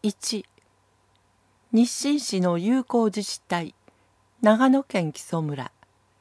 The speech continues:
二、まちみる博覧会二千二十三のパートナーを募集します。三、介護予防事業のご案内。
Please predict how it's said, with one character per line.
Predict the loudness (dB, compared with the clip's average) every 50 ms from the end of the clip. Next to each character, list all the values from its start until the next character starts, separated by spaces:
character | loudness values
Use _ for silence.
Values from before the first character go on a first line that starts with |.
| _ _ _ _ _ _ _ _ _ _ _ _ _ _ _ _ _ _ _
二、 | -2 0 0 -2 -2 _ _ _ _ _ _ _ _ _ _ _ _ _ _ _ _ _ 2
ま | 2 2 2
ち | 2 2 4
み | 4 4 4
る | 2 0
博 | -2 -2 -4 -2 0 0
覧 | 2 2 0 -2
会 | _ -8 -10 -8 -8 -8 -12 _ _ _ _ _ _ _ _ _ -2
二 | 0 0 0
千 | 2 0 0 4 4 4
二 | 4 4 2 0
十 | 0 -2 -2 -2
三 | -2 -4 -4 -2 -2 0 0
の | -2 -4 -6
パ | -2 0 0 0
ー | 0
ト | 0 -2 -2
ナ | -2 -2 -4 -4
ー | -6
を | -8 -10 -6
募 | -6 -6
集 | -6 -4 -6 -6 -6 -6
し | -8 -12 -12 -10
ま | -10 -10
す。 | -10 -16 -20 -20 _ _ _ _ _ _ _ _ _ _ _ _ _ _ _ _ _ _ _ _ _ _ _
三、 | -16 -6 -4 -2 -2 -2 -4 -10 _ _ _ _ _ _ _ _ _ _ _ _ _ _ _ _ _ _ _ -4
介 | -2 0 2 2 4
護 | 4 4 4
予 | 6 4 4
防 | 4 4 2 2
事 | 2 -2 -4 -2
業 | 0 0 0 0 0
の | -2 -2 -2
ご | -2 -4 -4 -4
案 | -4 -4 -6 -6
内。 | -8 -10 -12